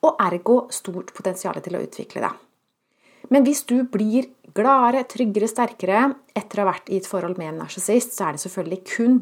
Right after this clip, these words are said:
din fortjeneste, og ikke narsissistens fortjeneste. Så da har vi avklart det. Den her podcasten er ikke laget til deg som har et overfladisk forhold til narsissister,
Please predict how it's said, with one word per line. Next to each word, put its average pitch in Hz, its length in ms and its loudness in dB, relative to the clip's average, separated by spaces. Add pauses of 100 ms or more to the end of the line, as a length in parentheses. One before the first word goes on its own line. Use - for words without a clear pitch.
din 247 280 4
fortjeneste, 196 640 0 (220)
og 208 180 -4
ikke - 400 -6 (120)
narsissistens - 640 -12
fortjeneste. - 520 -12 (960)
Så - 220 -12
da 185 240 0
har 190 100 0
vi 190 160 -6
avklart - 680 -8 (240)
det. - 140 -6 (3000)
Den 254 220 4
her 226 340 2
podcasten 196 540 -4
er 220 100 -4
ikke 240 180 -2
laget 160 320 0
til 180 80 -6
deg 202 320 2
som 196 220 -4
har 156 320 -6
et 170 160 -8
overfladisk 156 720 -8
forhold 156 500 -8
til 160 300 -10 (100)
narsissister, 185 760 2